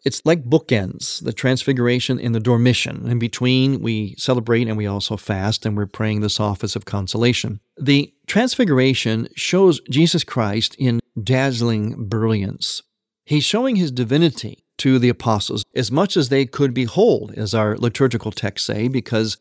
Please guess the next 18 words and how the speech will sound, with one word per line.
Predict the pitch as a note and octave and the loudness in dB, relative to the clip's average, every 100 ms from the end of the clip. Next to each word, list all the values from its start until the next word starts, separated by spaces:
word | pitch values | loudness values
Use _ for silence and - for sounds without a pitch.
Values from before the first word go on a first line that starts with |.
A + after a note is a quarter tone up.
| - | -6
they | A#2+ | -4
were | G#2+ A2 | -2 0
literally | C#3+ G#3 A2 | 0 0 0
knocked | G#2+ A2+ C#3 C3+ - - _ _ | -2 0 0 -2 -8 -20 _ _
off | A#2+ C3 | 0 0
their | - G#2 | 0 -4
feet, | - - C3+ - - - _ | -4 -2 -2 -4 -12 -12 _
flat | - - C#3+ | -14 -4 -2
on | D3 | 0
their | A2+ | -2
face, | - C3 A2+ | -2 -2 0
because | - - B2+ G#2+ | -4 0 0 2
what | B2 D3 | -2 0
they | A#2+ | -2
saw | G#2 - D#3 C#3+ | -2 -2 -2 0
was | G2+ G2 | -2 -4
just | A#2 G2+ | -4 -4
so | - A2 | -4 -6